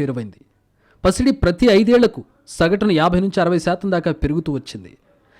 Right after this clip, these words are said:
ఏడాదికి కనీసం పదిహేను శాతం రేటు పెరుగుతోంది. నిజానికి కరోనా సమయంలో బంగారం ధర పెరిగినా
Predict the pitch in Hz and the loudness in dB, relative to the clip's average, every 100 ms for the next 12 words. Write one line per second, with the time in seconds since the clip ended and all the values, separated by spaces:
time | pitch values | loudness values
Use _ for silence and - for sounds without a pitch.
0 | - 127 196 214 220 214 180 208 208 214 | -8 0 4 4 2 0 0 0 0 0
1 | 185 196 190 196 202 208 147 185 180 143 | 2 2 2 0 0 0 0 0 0 -2
2 | 127 120 95 - _ _ _ - 170 262 | -2 -8 -14 -20 _ _ _ -6 2 2
3 | 254 220 202 226 226 214 208 202 196 156 | 2 2 2 4 2 0 0 2 0 0
4 | 185 202 190 180 - 147 160 185 | 2 2 2 -2 -2 -2 0 0